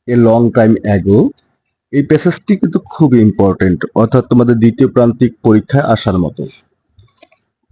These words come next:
এখানে তোমাদের পৃষ্ঠা চৌত্রিশ পৃষ্ঠায় তোমাদের পাঠ্য বইয়ের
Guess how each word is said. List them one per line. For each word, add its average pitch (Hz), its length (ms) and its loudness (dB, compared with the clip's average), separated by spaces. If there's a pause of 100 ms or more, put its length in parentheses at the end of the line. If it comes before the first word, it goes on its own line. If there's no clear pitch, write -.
(320)
এখানে 117 280 0
তোমাদের 123 300 2 (280)
পৃষ্ঠা 139 320 0
চৌত্রিশ 139 520 -2
পৃষ্ঠায় 110 480 0 (340)
তোমাদের 98 280 2
পাঠ্য 98 320 -2
বইয়ের 95 300 2